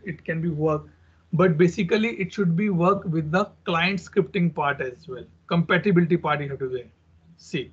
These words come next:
I never use this, that what is the exact purpose of this? You can try and you can check at your end. Now the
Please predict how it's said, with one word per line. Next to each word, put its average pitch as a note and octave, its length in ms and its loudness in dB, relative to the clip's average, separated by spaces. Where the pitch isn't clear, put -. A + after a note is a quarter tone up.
I F3+ 160 0
never F#3 260 4
use F#3 300 0
this, F#3+ 160 0
that E3+ 180 -2
what E3+ 140 -2
is F3 60 -2
the E3+ 80 0
exact E3 280 -4
purpose D#3+ 320 -4
of E3 140 -2
this? F3 240 -2
You E3 80 -2
can E3+ 300 -2
try F3 400 -2
and E3 140 -4
you D#3 100 -4
can F3+ 220 -8
check E3 240 -2
at D3+ 160 -4
your C3 300 -12
end. - 180 -20
Now G#3+ 180 2
the - 160 -2